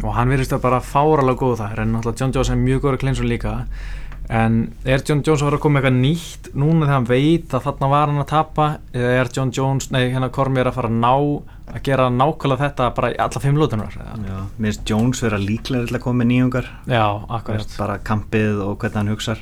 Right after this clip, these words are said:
Speaker 1: Mhm.
Speaker 2: Mjög creative gaur.
Speaker 1: Mhm.
Speaker 2: Eh, ég er ekki að sjá D C vera að breytast eitthvað mikið á þessum
Speaker 1: Nei,
Speaker 2: tímapunkti.
Speaker 1: nei, nei.
Speaker 2: Þannig að það kemur ekkert óvart að, að Jones myndi reyna eitthvað alveg nýtt, sko.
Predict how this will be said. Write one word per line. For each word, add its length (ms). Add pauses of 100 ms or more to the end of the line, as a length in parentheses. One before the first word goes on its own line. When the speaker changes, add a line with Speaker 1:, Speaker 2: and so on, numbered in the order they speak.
(140)
Speaker 1:
Mhm. 360
Speaker 2:
Mjög 160
creative 640
gaur. 240 (260)
Speaker 1:
Mhm. 340 (340)
Speaker 2:
Eh, 240
ég 160
er 80
ekki 120
að 120
sjá 280
D 160
C 280
vera 160
að 60
breytast 320
eitthvað 260
mikið 160
á 80
þessum 120
Speaker 1:
Nei, 140
Speaker 2:
tímapunkti. 460
Speaker 1:
nei, 160
nei. 120 (460)
Speaker 2:
Þannig 220
að 320
það 120
kemur 240
ekkert 200
óvart 300
að, 260
að 80
Jones 200
myndi 200
reyna 300
eitthvað 180
alveg 160
nýtt, 220
sko. 140